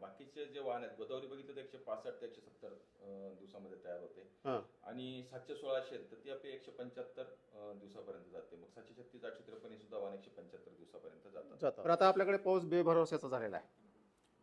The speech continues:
Speaker 2: आणि रिटर्निंग मान्सून म्हणजे पाऊस परत कधी जाईल हे सांगता येत नाही.
Speaker 1: सांगता येत नाही.
Speaker 2: तो जर लवकर गेला तर त्यावेळेस बऱ्याच त्या तुरी ह्या फुलोऱ्यामध्ये असतात,
Speaker 1: हम्म, हम्म.
Speaker 2: मग त्या फुलगळ होते, उत्पादन कमी होतं. तसं सातशे अकरा मध्ये होतं का?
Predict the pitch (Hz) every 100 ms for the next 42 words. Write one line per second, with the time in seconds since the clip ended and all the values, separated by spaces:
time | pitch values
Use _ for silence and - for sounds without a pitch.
0 | - 160 160 156 175 190 196 185 185 180
1 | 185 180 180 180 175 175 165 170 180 170
2 | 170 165 160 151 127 135 131 120 95 -
3 | - - _ 170 180 170 175 196 180 185
4 | 156 127 - _ - 170 165 175 180 180
5 | 180 175 151 160 160 175 170 170 165 151
6 | - 160 151 143 131 120 113 - _ _
7 | - _ - _ _ _ _ - 170 170
8 | 190 185 185 185 185 180 160 151 151 147
9 | - 160 156 165 156 151 139 135 123 -
10 | _ - 175 214 220 - - - 170 170
11 | - 185 185 185 185 165 156 -